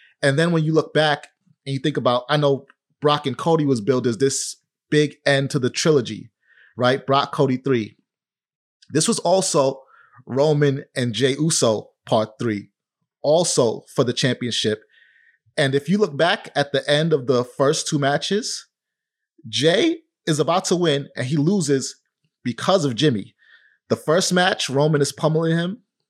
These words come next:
Um, he doesn't wanna quit. Jimmy hobbles down to the ring, throws in the towel.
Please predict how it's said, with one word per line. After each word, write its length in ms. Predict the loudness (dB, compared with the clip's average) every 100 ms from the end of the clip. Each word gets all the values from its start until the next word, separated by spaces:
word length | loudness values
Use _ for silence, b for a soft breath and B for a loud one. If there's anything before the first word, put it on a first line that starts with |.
| _ -2
Um, 280 | 0 0
he 100 | 0
doesn't 220 | 0 2 2
wanna 160 | 0
quit. 380 | -2 -2 -2 -4 _ _ _ _ -8
Jimmy 320 | -2 0 0
hobbles 380 | 0 2 0 0
down 160 | 0
to 80 | 0
the 100 | 0
ring, 260 | -2 -4 -8 _ -2
throws 300 | 0 2 0
in 80 |
the 40 | -2
towel. 460 | 0 0 -2 -8